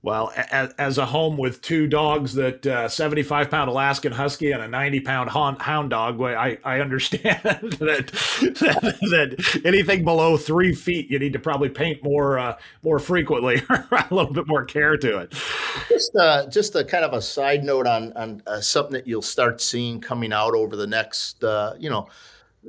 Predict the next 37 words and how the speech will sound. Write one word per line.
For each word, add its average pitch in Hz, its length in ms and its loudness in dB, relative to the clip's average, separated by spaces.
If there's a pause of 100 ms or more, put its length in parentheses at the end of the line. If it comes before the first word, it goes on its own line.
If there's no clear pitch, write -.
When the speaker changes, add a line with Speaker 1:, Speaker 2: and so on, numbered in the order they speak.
(160)
Speaker 2:
a - 60 -4
couple 175 400 0
of 104 160 -4
years 143 580 2
from 127 180 -4
a 113 60 -4
trend 143 400 -4
standpoint. 120 720 -2
It's 143 180 -6
a - 40 -20
bit 185 340 0
more 156 200 2
on 135 100 -2
the 123 260 -4
industrial 135 560 0
side 127 280 0
of 113 60 -6
the 117 60 -6
business, 117 440 -4
but - 200 -4
when 156 160 -4
we 156 160 -4
think 233 180 0
about - 280 0
cars 131 540 0
and 107 120 -12
cars 120 320 -4
becoming 117 460 -8
smart 120 580 -2
and 101 160 -8 (360)
kind 131 160 2
of 101 80 -2
almost 135 320 -2
driving 131 400 4
themselves, 123 680 2
or 104 60 -2
certainly, 131 600 -2